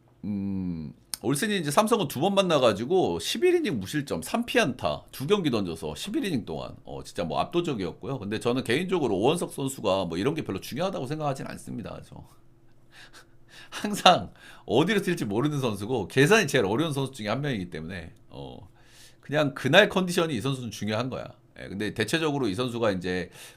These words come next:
보면은 문학이 이제 극단적인, 극단적인 타자 구장임에도 불구하고 문학에서는 잘 던져요. 예, 근데 아무래도 이제 좀 제구 이슈 좀 있는 선수다 보니까 원정에 가면 좀 불안한, 어, 그런 모습들이 좀 덜어 나오거든요.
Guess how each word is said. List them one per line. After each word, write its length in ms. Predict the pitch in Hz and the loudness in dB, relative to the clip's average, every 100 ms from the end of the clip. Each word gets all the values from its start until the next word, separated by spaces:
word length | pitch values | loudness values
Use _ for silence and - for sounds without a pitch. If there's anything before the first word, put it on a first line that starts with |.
| _ | _
보면은 460 | 95 98 127 254 - _ | -4 -2 -2 -4 -10 _
문학이 400 | 95 143 165 143 | -4 2 4 4
이제 160 | 107 98 | 0 -4
극단적인, 1300 | 107 175 180 160 127 120 117 110 104 92 87 73 - - - - - _ - | 2 4 4 4 2 4 4 2 0 -2 -4 -6 -12 -20 -20 -20 -20 _ -16
극단적인 480 | 95 175 180 156 113 | -2 2 2 0 0
타자 260 | 208 226 | 4 4
구장임에도 540 | 185 175 160 135 127 95 | 4 2 2 2 0 -2
불구하고 380 | 98 92 95 | -2 0 0
문학에서는 400 | 107 135 226 214 | -2 0 0 0
잘 180 | - 139 | -2 -4
던져요. 480 | 90 87 82 82 87 - - | -2 -6 -6 -8 -10 -16 -16
예, 60 | |
근데 200 | 52 95 | -10 -2
아무래도 460 | 85 80 113 104 104 | 0 0 -2 -2 -4
이제 160 | 85 - | -6 -8
좀 140 | 90 | -10
제구 460 | 87 95 120 107 98 | -6 -6 -6 -4 -4
이슈 200 | 87 - | -6 -10
좀 220 | - 90 | -10 -8
있는 200 | 78 92 | -6 -6
선수다 300 | 101 98 110 | -8 -6 -6
보니까 480 | 87 67 - 92 80 - - - | -6 -10 -6 -6 -6 -10 -14 -6
원정에 340 | 98 123 170 156 | -2 0 0 2
가면 220 | 131 110 | 0 -2
좀 120 | 95 | -4
불안한, 500 | - 104 98 78 78 - | -2 -2 -2 -2 -6 -12
어, 140 | 62 | -14
그런 200 | - 101 | -8 -6
모습들이 420 | 87 - - 95 | -6 -8 -10 -10
좀 140 | 85 85 | -10 -8
덜어 200 | 95 117 | -4 -4
나오거든요. 520 | 82 76 65 67 139 | -4 -8 -10 -12 -14